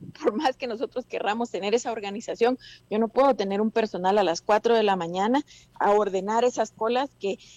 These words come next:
deberían de las personas poder organizarse de una mejor manera. Llegan, eh, a, a, a,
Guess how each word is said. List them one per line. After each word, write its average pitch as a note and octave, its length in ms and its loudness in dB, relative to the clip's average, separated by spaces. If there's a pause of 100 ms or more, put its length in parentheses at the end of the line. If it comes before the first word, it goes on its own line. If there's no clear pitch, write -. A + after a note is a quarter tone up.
(120)
deberían A3+ 600 0
de F#3+ 300 -6
las F#3+ 280 -4
personas A3+ 560 0
poder F#3+ 600 2 (260)
organizarse G3 720 2
de G#3 100 6
una G#3 180 0
mejor F#3 420 0
manera. G3 540 -2 (720)
Llegan, C4+ 560 0 (180)
eh, F#3 640 -4 (200)
a, F3+ 460 2
a, F3 340 2
a, - 180 -4